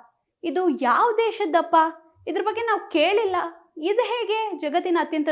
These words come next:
ದುಬಾರಿ ಕರೆನ್ಸಿ ಅಂತ ಯೋಚನೆ ಮಾಡ್ತಾ ಇದ್ದೀರಾ? ಇವತ್ತಿನ ಡಾಲರ್ ಬೆಲೆ ಎಪ್ಪತ್ನಾಲ್ಕು ರೂಪಾಯಿ, ಇವತ್ತಿನ ಯೂರೋನ ಬೆಲೆ ಎಂಬತ್ತಾರು ರೂಪಾಯಿ ದಾಟಿದೆ. ಇನ್ನು ಪೌಂಡ್ಸ್ ಬಗ್ಗೆ ಯೋಚನೆ ಮಾಡ್ತೀವಿ ಅಂತ ಹೇಳಿದ್ರೆ ಅದು ಸೆಂಚುರಿ ಬಾರಿಸಿ ಯಾವ್ದೋ ಕಾಲ ಆಗ್ಬಿಟ್ಟಿದೆ.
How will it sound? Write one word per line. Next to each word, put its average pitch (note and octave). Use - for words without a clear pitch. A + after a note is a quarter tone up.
ದುಬಾರಿ B3
ಕರೆನ್ಸಿ D#4+
ಅಂತ D4
ಯೋಚನೆ B3
ಮಾಡ್ತಾ C4
ಇದ್ದೀರಾ? A3+
ಇವತ್ತಿನ A#4
ಡಾಲರ್ D#4+
ಬೆಲೆ D#4+
ಎಪ್ಪತ್ನಾಲ್ಕು D4
ರೂಪಾಯಿ, B3+
ಇವತ್ತಿನ D4
ಯೂರೋನ F#4+
ಬೆಲೆ E4+
ಎಂಬತ್ತಾರು D4
ರೂಪಾಯಿ D4
ದಾಟಿದೆ. C4
ಇನ್ನು A#4+
ಪೌಂಡ್ಸ್ F4+
ಬಗ್ಗೆ G#4
ಯೋಚನೆ F#4+
ಮಾಡ್ತೀವಿ F4
ಅಂತ E4+
ಹೇಳಿದ್ರೆ E4
ಅದು D4
ಸೆಂಚುರಿ E4
ಬಾರಿಸಿ D4+
ಯಾವ್ದೋ B3
ಕಾಲ D4+
ಆಗ್ಬಿಟ್ಟಿದೆ. B3